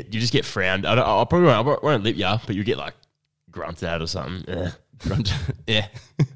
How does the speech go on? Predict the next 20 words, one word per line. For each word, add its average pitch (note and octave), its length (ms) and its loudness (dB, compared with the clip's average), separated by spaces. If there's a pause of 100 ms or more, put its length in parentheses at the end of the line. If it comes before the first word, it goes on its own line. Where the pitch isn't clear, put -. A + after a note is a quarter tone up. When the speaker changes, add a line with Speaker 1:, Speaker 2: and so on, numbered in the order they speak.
(1160)
Speaker 2:
Oh, G2+ 120 4
there's A2 160 4
some G2+ 240 0
fucking - 260 -6
pretty D2 160 -6
good D2 120 -6
pet G2+ 120 -4
peeves. F2 240 -4
Do A#2 80 0
you A2+ 60 8
wanna G2+ 100 6
get F#2 80 0
the C#2 80 -2
next G2 200 -4
one, F#2+ 100 -4
dude? A2 160 -4 (1300)
Speaker 1:
What - 100 -16
the - 100 -2
fuck? - 400 -8 (1400)
<laughs> D3+ 60 -20